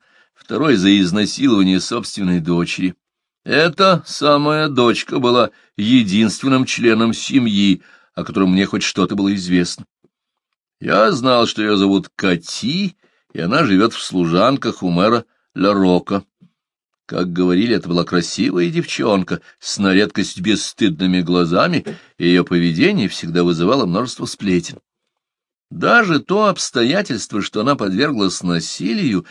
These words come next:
ни в коей мере не отвратило её от мужчин. Ферма троглодитов носила имя, интриговавшее нас в детстве. Она звалась Пруды.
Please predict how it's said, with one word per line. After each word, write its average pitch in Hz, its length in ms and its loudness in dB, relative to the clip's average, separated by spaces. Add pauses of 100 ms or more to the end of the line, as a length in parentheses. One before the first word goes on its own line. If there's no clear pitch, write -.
(200)
ни 98 160 2
в - 80 -8
коей 92 360 4
мере 139 420 2 (220)
не 92 160 0
отвратило 90 580 -2
её 101 180 0
от 110 100 -14
мужчин. 98 640 -8 (1500)
Ферма 233 720 2
троглодитов 202 840 -2
носила 175 540 0
имя, 104 580 2 (400)
интриговавшее 92 840 0
нас 127 160 -4
в 107 100 -16
детстве. 101 460 -4 (500)
Она 143 300 0
звалась 175 540 0
Пруды. 107 760 0